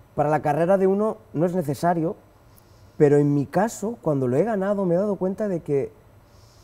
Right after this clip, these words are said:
joder, te da alas, te, te da fuerzas para seguir luchando, ¿sabes lo que te quiero decir?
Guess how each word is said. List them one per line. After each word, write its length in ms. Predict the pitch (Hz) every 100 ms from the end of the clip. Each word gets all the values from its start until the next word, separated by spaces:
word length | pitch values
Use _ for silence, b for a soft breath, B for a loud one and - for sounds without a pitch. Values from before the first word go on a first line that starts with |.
| _ - -
joder, 340 | - 123 190
te 140 | 180 139
da 200 | 165 170
alas, 400 | 151 107 - - _ -
te, 120 | 123
te 200 | - 127
da 160 | 143 147
fuerzas 480 | - 165 160 123
para 180 | 107 120
seguir 200 | 117 131
luchando, 440 | 131 120 127 117 104
¿sabes 220 | 143 196
lo 80 | 165
que 80 | 139
te 100 | 127
quiero 220 | 135 135
decir? 380 | 131 - 143